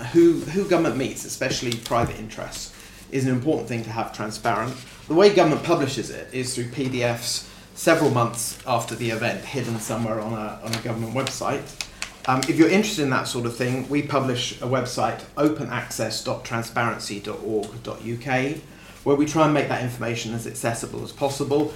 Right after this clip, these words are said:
enable you to analyse what's happening over time, and, for example, by doing that sort of thing, instead of having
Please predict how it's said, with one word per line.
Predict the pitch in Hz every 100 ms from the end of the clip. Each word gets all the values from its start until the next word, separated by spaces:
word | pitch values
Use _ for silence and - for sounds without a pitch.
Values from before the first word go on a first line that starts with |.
| - -
enable | 127 127 123
you | 123 120
to | 123
analyse | 110 123 117 110 110 107 107 - - -
what's | - -
happening | 127 123 117
over | 107 101
time, | 101 - 117 113 120 151 151 - -
and, | 113 113 110 107 - - - -
for | 143 135
example, | 127 127 123 120 104 -
by | 120
doing | 123 143 131
that | 165 -
sort | 127 104
of | 104
thing, | 104
instead | 110 117 135 123
of | -
having | 113 110 110 -